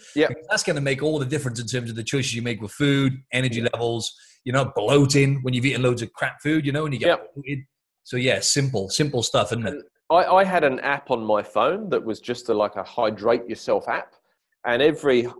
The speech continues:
Speaker 1: every hour or so, it just said, "Drink water," and it just popped up. And I had that for about a year, and now it's just automatic.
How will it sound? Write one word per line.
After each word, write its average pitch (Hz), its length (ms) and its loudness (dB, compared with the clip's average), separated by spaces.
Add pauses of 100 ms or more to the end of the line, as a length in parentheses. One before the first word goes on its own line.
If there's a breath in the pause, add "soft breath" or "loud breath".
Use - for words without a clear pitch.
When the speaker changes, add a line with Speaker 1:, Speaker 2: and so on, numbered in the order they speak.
(160)
Speaker 1:
every 139 520 0
hour 147 300 4
or 139 80 2
so, 160 300 2
it - 140 -4
just - 180 -14
said, 101 180 -4
"Drink 120 300 -4
water," 95 380 -8 (100)
and 95 100 -10
it 80 40 -10
just 98 240 -20
popped - 280 -6
up. - 260 -4 (300)
And 160 80 0
I 214 120 4
had 170 200 4
that 135 240 2
for 110 80 -6
about 90 260 -2
a 87 40 -8
year, 98 500 -2 (400)
and 107 160 -4
now 113 200 2
it's - 140 -6
just - 240 -10
automatic. 80 560 -12